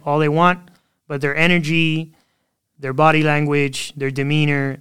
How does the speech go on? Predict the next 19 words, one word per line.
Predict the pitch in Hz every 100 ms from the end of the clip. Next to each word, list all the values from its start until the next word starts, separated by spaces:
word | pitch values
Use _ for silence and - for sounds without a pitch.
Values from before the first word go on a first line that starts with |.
| -
the | 139
look | 156 156
in |
their | 147 143
eyes, | 139 135 -
all | 151 151
that | 151
gives | 147 139
them | 139
away. | 139 135 127 _ _ _ _ _ _ _ _
So | - 139
always | 156 175 160
just | 165 156
be | 160
aware | 151 147
of | 143
that. | 131 127 _ _ _ _ _ _ _ _ _ _ -
This | 180 196
is, | 220 214 196 -